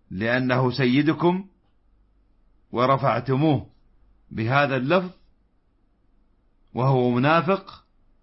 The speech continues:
يبغض الله ورسوله، ويبغضه الله عز وجل ورسوله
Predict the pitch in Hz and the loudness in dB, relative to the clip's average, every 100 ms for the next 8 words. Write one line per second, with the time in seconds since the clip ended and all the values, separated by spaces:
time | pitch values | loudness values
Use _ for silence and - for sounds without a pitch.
0 | _ _ _ _ _ _ _ _ _ _ | _ _ _ _ _ _ _ _ _ _
1 | _ _ _ _ - 135 139 131 143 139 | _ _ _ _ -4 -2 0 0 -2 -2
2 | 135 139 139 127 120 117 156 165 175 - | 0 2 2 2 0 -2 0 0 0 -4
3 | _ _ _ - 110 113 123 131 127 127 | _ _ _ -8 -4 -2 -2 -2 0 0
4 | 131 123 120 107 127 131 135 127 127 123 | 0 0 -2 -4 -2 -2 -2 0 0 0
5 | 156 165 170 | 0 0 0